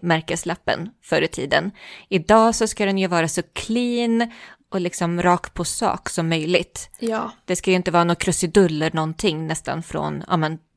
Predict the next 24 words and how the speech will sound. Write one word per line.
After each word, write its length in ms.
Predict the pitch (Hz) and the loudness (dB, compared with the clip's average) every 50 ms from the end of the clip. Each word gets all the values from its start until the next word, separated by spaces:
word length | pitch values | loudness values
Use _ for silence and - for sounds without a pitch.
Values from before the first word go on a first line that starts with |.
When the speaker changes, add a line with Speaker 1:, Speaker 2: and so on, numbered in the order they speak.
| - - | -6 2
Speaker 1:
tvåtusentalet 840 | - 175 156 156 - 160 156 - 156 156 - 160 - 156 170 170 - | 4 4 4 4 2 -2 -2 -2 -6 -6 -4 -4 -4 -4 -4 -4 -6
och 80 | 156 - | -8 -6
framåt. 440 | - - 143 139 - 185 - - - - - - - - - - | -6 -6 -4 -2 -4 -4 -4 -8 -16 -16 -18 -18 -20 -18 -8 0
Men 280 | 208 196 190 190 196 | 4 4 4 4 4
Speaker 2:
Nej. 80 | 196 - _ - _ _ _ | 0 -4 _ -18 _ _ _
Speaker 1:
på 100 | - 233 | 0 2
nittiotalet, 800 | 233 269 277 - - 277 269 262 262 254 254 254 269 294 285 - | 4 2 2 2 0 0 4 6 6 6 6 6 4 4 4 2
alltså 240 | - 196 185 - 196 | -2 -2 0 0 0
det 80 | 180 | 0
var 160 | 160 175 175 170 | 2 2 0 0
blombroderier, 1500 | 165 165 - 190 240 269 285 285 285 269 262 262 277 269 226 233 269 262 269 269 269 262 254 254 262 269 269 262 262 | 0 -2 0 2 2 2 2 0 0 2 4 4 4 4 2 2 2 2 2 2 0 0 0 2 4 4 6 6 4
det 120 | 233 233 208 | 4 2 0
var 300 | 220 226 226 220 220 220 - - - - - - - 190 | 2 2 2 2 0 -4 -8 -12 -18 -18 -14 -8 -6 -6
små 240 | - - 214 208 214 | -2 0 2 2 4
ramar 760 | 180 180 220 254 262 240 208 190 185 196 220 226 226 214 208 | 6 6 6 8 8 6 4 4 2 4 4 4 4 4 2
och 100 | 202 - | 0 0
krusiduller 1080 | - - 202 - - 220 175 - 220 220 202 196 190 185 190 190 185 185 185 175 175 | 0 -4 -2 0 0 0 2 2 0 0 0 -2 -2 0 0 0 0 0 -2 -2 -2
och 300 | 185 175 - 170 170 180 | 0 0 2 2 2 2
Speaker 2:
Mm. 240 | 185 220 220 226 240 - - - - | 2 0 -2 -6 -8 -10 -16 -18 -10
Speaker 1:
vackra, 800 | - 196 196 - _ - - 175 175 175 170 165 165 165 165 190 196 - - _ _ _ _ - | -4 -4 -4 -4 _ -4 0 4 6 6 6 6 6 6 4 2 0 -4 -10 _ _ _ _ -8
ja, 120 | 185 160 | -6 -4
mönster 640 | 160 180 185 208 226 220 196 185 - - - 175 165 | 0 2 4 6 6 6 4 2 0 0 0 0 2
runt 260 | 165 165 160 165 160 | 2 0 -4 -2 -2
om. 300 | 160 156 156 160 165 180 | -2 -2 -2 -4 -6 -8